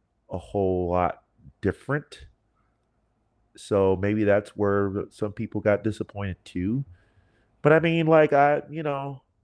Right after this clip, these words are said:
I came out what I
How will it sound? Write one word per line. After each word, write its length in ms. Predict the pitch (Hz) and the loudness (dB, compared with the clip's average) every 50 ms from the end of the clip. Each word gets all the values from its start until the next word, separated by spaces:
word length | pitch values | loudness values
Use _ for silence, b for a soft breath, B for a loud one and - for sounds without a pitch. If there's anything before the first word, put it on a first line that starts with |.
| _ _ _ _ _ _ _ _ _ _ _ _ _ _ _ _ _ _ _ _ _ _ _ _ _ _ _ _ _ _ _ _ _ _ - | _ _ _ _ _ _ _ _ _ _ _ _ _ _ _ _ _ _ _ _ _ _ _ _ _ _ _ _ _ _ _ _ _ _ -4
I 120 | 113 117 | -4 -4
came 460 | 117 - - 131 131 131 131 123 117 117 - - - _ _ _ _ _ - | -6 -8 -12 -12 -12 -12 -12 -12 -12 -14 -14 -16 -20 _ _ _ _ _ -10
out 300 | 107 113 120 120 - - | -8 -8 -8 -8 -8 -10
what 200 | - 110 113 110 | -8 -8 -8 -6
I 240 | 110 107 107 110 | -6 -6 -6 -6